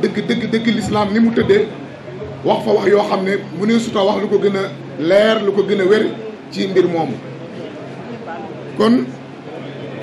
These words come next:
loolu moo doon taxawaayu kilifa yi diine yi, ca loolu moo continué ba ci seen i sët ak seen i doom ak seen i jarbaat ak seen i taalibe.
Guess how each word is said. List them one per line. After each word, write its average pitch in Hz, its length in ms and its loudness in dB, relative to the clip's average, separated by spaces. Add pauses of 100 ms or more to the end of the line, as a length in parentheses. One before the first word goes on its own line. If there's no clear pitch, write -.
(180)
loolu 233 200 6
moo 226 120 6
doon 226 120 2
taxawaayu 208 360 4
kilifa 214 260 0
yi 202 60 0
diine 208 200 2
yi, 214 240 2
ca 208 80 0
loolu 226 220 4
moo 214 140 4
continué 226 380 2
ba 208 80 0
ci - 100 -4
seen 214 180 2
i 208 40 0
sët - 200 2 (600)
ak 190 120 2
seen 214 200 0
i 202 60 2
doom 196 320 6
ak 202 100 -2
seen 202 200 2
i 196 100 2 (220)
jarbaat 214 360 4 (520)
ak 185 100 0
seen 190 180 6
i 190 40 0
taalibe. 175 420 2